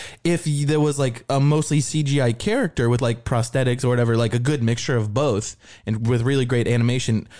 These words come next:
wove it into a really, you know, cool story like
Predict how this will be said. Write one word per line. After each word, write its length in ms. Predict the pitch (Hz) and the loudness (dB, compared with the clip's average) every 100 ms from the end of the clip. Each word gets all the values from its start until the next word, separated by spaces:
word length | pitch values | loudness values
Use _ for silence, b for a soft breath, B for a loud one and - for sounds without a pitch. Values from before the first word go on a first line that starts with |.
| B - | B -2
wove 400 | 127 165 180 151 | 0 2 2 0
it 100 | - | 0
into 360 | 175 175 151 | -2 0 0
a 40 | 117 | 2
really, 400 | 120 135 131 120 | 2 2 2 2
you 260 | 113 117 | 2 0
know, 240 | 127 107 107 | 2 0 0
cool 260 | - 135 | 0 2
story 420 | 113 - 175 180 135 | 2 0 0 0 0
like 280 | 107 104 | 0 0